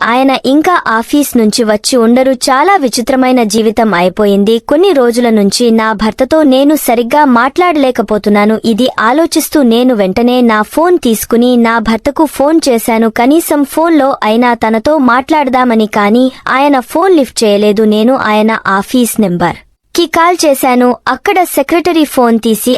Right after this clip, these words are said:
ఆయన చాలా రోజుల నుంచి ఆఫీస్కి రావడం లేదు అని సమాధానం చెప్పారు. ఈ విషయం నాకు అస్సలు తెలియదు. ఆయన అసలు ఆఫీస్కి వెళ్తున్నారా లేదా అనేది కూడా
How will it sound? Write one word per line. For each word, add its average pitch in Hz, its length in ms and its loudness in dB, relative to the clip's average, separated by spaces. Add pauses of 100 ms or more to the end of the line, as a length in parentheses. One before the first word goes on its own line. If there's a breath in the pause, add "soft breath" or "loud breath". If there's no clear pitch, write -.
ఆయన 254 220 0
చాలా 277 500 0
రోజుల 240 380 0
నుంచి 208 540 0
ఆఫీస్కి 247 600 -2
రావడం 226 500 0
లేదు 208 420 0
అని 247 200 0
సమాధానం 247 800 -2
చెప్పారు. 247 640 -2
ఈ 269 120 0
విషయం 233 460 0
నాకు 175 380 -4 (640)
అస్సలు 415 340 0
తెలియదు. 277 440 0 (140)
ఆయన 269 280 0 (120)
అసలు 311 340 0 (120)
ఆఫీస్కి 262 600 -2
వెళ్తున్నారా 254 640 0
లేదా 220 340 0 (140)
అనేది 214 260 0
కూడా 226 300 0